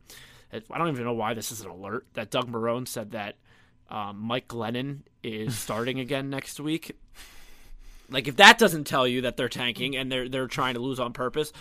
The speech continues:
Speaker 1: what more do you need?
Speaker 2: They're tanking.
Speaker 1: It's
Speaker 2: That's why it's stock up. Good job to the Jags. Good job
Speaker 1: You still think the
Speaker 2: to
Speaker 1: Jets
Speaker 2: the
Speaker 1: go
Speaker 2: Jets.
Speaker 1: oh and sixteen?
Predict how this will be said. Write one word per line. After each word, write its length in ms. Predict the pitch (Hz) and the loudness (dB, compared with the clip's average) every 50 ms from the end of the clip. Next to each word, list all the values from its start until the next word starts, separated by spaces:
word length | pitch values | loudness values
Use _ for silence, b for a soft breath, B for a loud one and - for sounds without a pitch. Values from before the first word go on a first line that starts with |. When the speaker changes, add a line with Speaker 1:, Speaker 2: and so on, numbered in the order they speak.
| B B B B | B B B B
Speaker 1:
what 220 | 127 175 233 226 | 4 4 4 4
more 300 | 190 165 175 196 208 208 | 2 -2 2 6 6 6
do 120 | 175 160 185 | 6 4 -2
you 160 | 190 180 175 | 0 0 0
need? 400 | 170 180 208 208 147 - - - - b b b b b b b b b b b b b b b b b b b b b b b b b - - | 0 2 2 2 0 -2 -4 -8 -20 b b b b b b b b b b b b b b b b b b b b b b b b b -18 -6
Speaker 2:
They're 340 | - 123 117 117 120 120 117 | 0 2 2 2 2 0 -2
tanking. 680 | - - - - 117 107 101 107 - - - - - - - - | -6 -10 -6 -4 -2 -2 -2 -4 -8 -14 -18 -18 -20 -20 -14 -14
Speaker 1:
It's 120 | 151 143 | -12 -4
Speaker 2:
That's 260 | - 110 110 - - 110 | -2 -2 -2 -2 -2 0
why 280 | 104 104 104 104 104 | 2 4 4 4 4
it's 300 | 101 95 98 95 - - | 2 0 -2 -4 -8 -12
stock 340 | - - - 104 98 101 - - | -12 -6 -4 -4 -4 -4 -6 -10
up. 260 | - 73 - - - - | -12 -12 -14 -14 -8 -4
Good 160 | 120 123 123 | -4 -4 0
job 340 | 123 123 117 117 120 101 - | 2 4 6 6 4 2 -2
to 100 | - 135 | -10 -8
the 100 | 123 127 | -8 -6
Jags. 520 | 117 117 117 113 104 104 104 107 - - - | -2 0 2 4 4 2 0 -2 -4 -10 -12
Good 280 | - 110 110 107 104 | -4 -2 -2 -2 0
job 300 | - 113 104 101 98 95 | 0 2 4 4 6 4
Speaker 1:
You 60 | 92 | 4
still 140 | - 170 160 | 4 2 2
think 220 | 156 - 165 147 160 | 2 2 -2 -2 -2
the 60 | 156 | -4
Speaker 2:
to 40 | - | 0
Speaker 1:
Jets 240 | 151 143 143 147 | 2 2 2 2
Speaker 2:
the 60 | 143 160 | 2 4
Speaker 1:
go 80 | 151 | 4
Speaker 2:
Jets. 80 | 143 143 | 6 6
Speaker 1:
oh 120 | 139 139 139 | 6 4 0
and 100 | 135 - | -2 -4
sixteen? 540 | - 143 - - - 147 143 147 147 147 | -6 -6 -6 -6 -8 -6 -4 -4 -6 -6